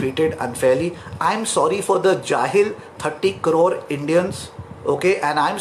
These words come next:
sorry for the jahil and sold media that did this propaganda against you and treated you unfairly,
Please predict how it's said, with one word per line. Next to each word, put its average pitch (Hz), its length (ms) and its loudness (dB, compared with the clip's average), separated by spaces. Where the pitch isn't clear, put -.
sorry 160 240 0
for 175 180 2
the 170 140 6
jahil 160 380 2
and 156 180 -4
sold 135 280 2
media 135 420 0
that 143 360 -4
did 156 260 2
this 147 160 -4
propaganda 139 840 0
against 156 340 0
you 185 180 2
and 139 200 -4
treated 139 320 -4
you 131 140 2
unfairly, 135 480 2